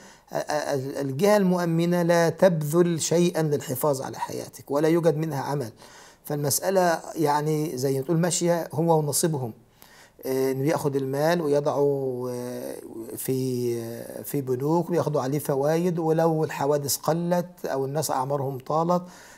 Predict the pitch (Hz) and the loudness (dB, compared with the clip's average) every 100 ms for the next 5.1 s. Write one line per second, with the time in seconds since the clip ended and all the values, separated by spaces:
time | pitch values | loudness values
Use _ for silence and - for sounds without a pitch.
0 | - 156 143 160 147 160 156 147 - 139 | -8 -4 -2 -2 -2 -2 -2 -2 -4 -4
1 | 139 147 - 170 175 165 151 - 165 160 | -2 -2 -2 -2 0 -2 -4 -2 -2 0
2 | 170 165 160 151 165 151 147 147 139 131 | -2 -2 -4 -2 -2 -2 -4 -6 -6 -4
3 | 160 175 185 185 - - _ 156 202 190 | 0 0 0 -4 -20 -20 _ -4 -2 0
4 | 196 196 - 156 156 156 151 - 127 110 | 0 0 0 0 0 -2 -6 -8 -8 -8